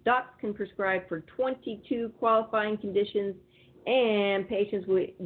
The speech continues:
will be able to purchase a two-week supply of, guess how much? Two and a half ounces.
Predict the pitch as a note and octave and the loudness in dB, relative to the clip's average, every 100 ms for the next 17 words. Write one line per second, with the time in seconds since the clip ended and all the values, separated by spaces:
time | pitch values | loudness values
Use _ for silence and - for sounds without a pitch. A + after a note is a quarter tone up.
0 | D#3+ - F3 B3 E4+ G3+ E3+ E3+ F3 - | -14 -4 2 2 2 0 0 -2 -8 -8
1 | F3 E3 E3+ D#3 D3 - D#3+ E3+ F3+ F3+ | -6 -6 -6 -6 -6 -4 -2 2 0 0
2 | - - G#3 G3 F#3 F#3 - D#3 - E3 | -12 -6 -2 0 -2 -4 -6 -10 -2 0
3 | D#3+ F#3 F3+ G3+ G#3 F3+ - - - - | 0 -2 -2 2 2 0 -4 -20 -20 -20
4 | _ _ - C4 C#4 C#4 F#3 D3+ E3+ A3+ | _ _ 0 4 4 4 2 0 -2 -2
5 | B3+ B3 B3 B3 A#3 G#3+ F#3+ | -2 0 -2 -4 -4 -4 -4